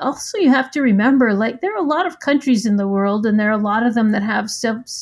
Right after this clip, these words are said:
you know, sort of unsavory governments. And there are a lot of people with whom people have relationships and they manage them. And it's not always the case that, you know, just because a country has a relationship with someone we don't like, we,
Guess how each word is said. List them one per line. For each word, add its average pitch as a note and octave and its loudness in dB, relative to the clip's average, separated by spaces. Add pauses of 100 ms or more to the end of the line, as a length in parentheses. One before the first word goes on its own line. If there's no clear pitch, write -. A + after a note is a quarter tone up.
you C4+ -6
know, G#3+ -2
sort - -2
of G#3+ 0
unsavory A3 2 (300)
governments. G#3 2
And A3+ 4
there A3+ 2
are A3+ 2
a A3+ 2
lot G#3 2
of B3 0
people A#3+ 0
with G#3 -4
whom A#3+ 4
people A#3+ -2
have A3+ 0
relationships A#3+ 0
and G#3 0
they G#3 2
manage B3 2
them. F#3+ -4
And A3 0
it's G#3+ -8
not C4 2
always B3 4
the A#3 -8
case G#3+ -4
that, - -4 (500)
you A#3+ -2
know, G3+ 2
just A3+ -4
because A3+ -4
a G3+ -6
country A3+ -4
has G#3 -4
a G#3+ -4
relationship G3+ -4
with F#3 -6
someone G3+ 0
we G#3 -2
don't G3+ -2
like, A#3 0
we, G#3+ -2